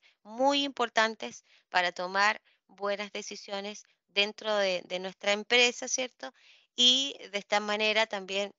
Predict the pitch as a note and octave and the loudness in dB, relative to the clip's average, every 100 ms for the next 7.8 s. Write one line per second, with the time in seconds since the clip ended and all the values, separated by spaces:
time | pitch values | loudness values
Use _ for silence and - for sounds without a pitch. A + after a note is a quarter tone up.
0 | _ F#3+ G3+ G3+ G#3 G3+ G3+ G#3 G#3 - | _ -20 -20 -8 2 2 2 -4 -6 -2
1 | A3+ B3 _ _ _ _ _ G#3 G3+ G3+ | -2 -2 _ _ _ _ _ 2 6 6
2 | A3 A#3+ A3+ - F#3 F#3 F3 F#3 G#3+ - | 6 2 -2 -8 -6 -2 -2 -2 -8 -8
3 | _ _ _ F#3 - F#3+ - F#3 F3+ E3+ | _ _ _ -20 -12 -8 -2 0 0 -4
4 | E3 _ _ F#3+ F#3+ F3+ F#3+ G3 G3 - | -6 _ _ -8 -8 -4 2 4 2 0
5 | F#3 - F#3+ - F#3+ F#3 F#3 - F#3+ F3+ | -8 -6 -8 -4 -4 -4 -8 -2 2 2
6 | F3+ F#3+ G3 F3+ F#3+ F3+ G#3 _ F3+ E3+ | 0 -6 -10 -6 -2 -2 -4 _ -20 -14
7 | - F#3+ F#3 F3 F3 F3+ - G3 | -6 -6 -6 -2 -2 -2 -4 -4